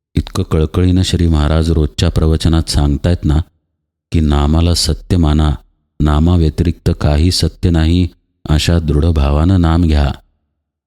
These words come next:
"भगवंता, मी कसाही असलो तरी तुझा आहे, मला पदरात घे,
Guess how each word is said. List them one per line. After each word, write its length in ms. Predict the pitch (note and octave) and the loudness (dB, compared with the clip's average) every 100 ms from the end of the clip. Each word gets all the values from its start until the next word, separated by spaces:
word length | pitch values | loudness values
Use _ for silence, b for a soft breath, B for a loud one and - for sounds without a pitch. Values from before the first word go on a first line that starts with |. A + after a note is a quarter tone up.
| - | -2
"भगवंता, 640 | D#2 D2+ D2+ D#2+ D#2+ D#2 E2+ _ _ _ | 0 2 0 0 0 0 -2 _ _ _
मी 100 | E2+ | -2
कसाही 480 | - D#2 - E2 F#2 | 0 -2 2 2 2
असलो 380 | E2 - E2+ F2+ | 2 0 0 0
तरी 240 | - E2+ | 0 0
तुझा 360 | E2+ D2+ D#2 F#2 | 0 0 2 2
आहे, 300 | D2+ D#2 D#2+ - _ _ | 2 0 -2 -6 _ _
मला 240 | C#2 C#2+ D#2 | -2 0 0
पदरात 520 | - C2+ C#2+ E2+ E2 | -2 0 0 0 0
घे, 220 | D2+ | 0